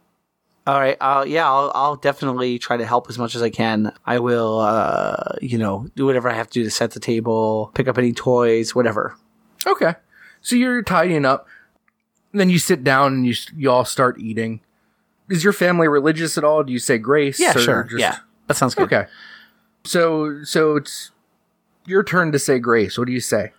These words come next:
Speaker 1: Oh, "God is great, God is good, and we thank you for this food. Amen."
Speaker 2: Amen.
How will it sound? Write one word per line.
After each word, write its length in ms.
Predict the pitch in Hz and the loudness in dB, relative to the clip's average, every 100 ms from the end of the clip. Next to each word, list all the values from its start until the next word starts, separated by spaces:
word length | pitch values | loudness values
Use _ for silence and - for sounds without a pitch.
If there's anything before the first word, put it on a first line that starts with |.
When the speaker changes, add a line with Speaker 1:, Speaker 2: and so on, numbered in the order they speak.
| _ - | _ -2
Speaker 1:
Oh, 340 | 135 123 107 - | 2 2 -2 -2
"God 200 | 156 165 | 0 2
is 120 | 170 | 0
great, 340 | - 170 156 - | 0 0 0 -2
God 220 | 143 147 | 0 2
is 120 | 139 | 0
good, 300 | - 147 143 - | 0 0 2 2
and 180 | 135 139 | 0 0
we 100 | 139 | -2
thank 320 | 139 131 127 | 0 0 0
you 80 | 139 | -2
for 200 | - 131 | 0 0
this 200 | 127 127 | -2 -6
food. 340 | - 101 73 - 131 | -4 -4 -6 -10 -2
Amen." 760 | 127 127 127 123 65 85 90 - _ _ _ _ _ _ _ _ _ _ - | 2 4 2 2 -4 -6 -10 -18 _ _ _ _ _ _ _ _ _ _ -2
Speaker 2:
Amen. 460 | 160 180 127 82 | 2 2 2 -2